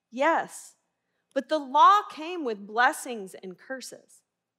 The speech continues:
The only reason they remained intact, because they were cheaters. They were adulterers to their groom. The only reason they remained intact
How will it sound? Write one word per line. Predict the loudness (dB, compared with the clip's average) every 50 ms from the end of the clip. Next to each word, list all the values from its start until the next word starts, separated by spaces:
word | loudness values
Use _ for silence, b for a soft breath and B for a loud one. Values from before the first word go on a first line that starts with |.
| _ _ _ _ _ _ _ _ _ _ _ 0
The | 2 4
only | 6 8 8 8 6 4 2 0 -2 -2
reason | -6 -8 -8 -6 -4 -4 -4 -6 -6 -8 -8 -8 -8 -6
they | -2 0 0 0
remained | 0 -4 -8 -8 -6 -6 -6 -6 -6 -6 -8 -10
intact, | -10 -12 -14 -16 -8 0 2 4 4 4 0 -4 -16 -20 -20 _ _ _ _ _ _ _ _ _ -14
because | -12 -6 -4 -4 -2 0
they | 0 0 0
were | 0 -4
cheaters. | -4 -6 -10 -10 -8 -8 -8 -10 -10 -14 -20 -20 _ _ _ _ _ _ _ _ _ _ _ _ _ _ _ _ _ _ _ _ _ _ _ _ 2
They | 4 4 4
were | 6 2 2 2
adulterers | 0 -2 0 0 0 0 -2 -4 -8 -8 -8 -8 -12 -16 -18 -20 _ _ _ _ _ _ _ _ _ _ _
to | -4 -4 0
their | 0 2 0 0
groom. | -2 -4 -6 -6 -6 -8 -12 -18 -20 _ _ _ _ _ _ _ _ _ _ -4
The | -2 0
only | 2 2 2 2 2 -2 -2 -4
reason | -4 -8 -10 -8 -8 -8 -6 -6 -8 -8 -8 -8
they | -4 -2 -2 -2
remained | -2 -4 -10 -10 -8 -6 -6 -6 -8 -8 -12
intact | -14 -18 -16 -10 -2 0 2 2 2 0 -2 -8 -20 -20